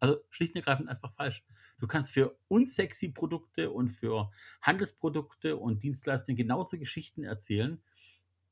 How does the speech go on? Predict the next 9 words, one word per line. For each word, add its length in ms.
wie 220
für 520
die 100
Erfolgsgeschichten 920
Coca-Cola, 920
Red 420
Bull, 480
Dove, 800
ähm, 680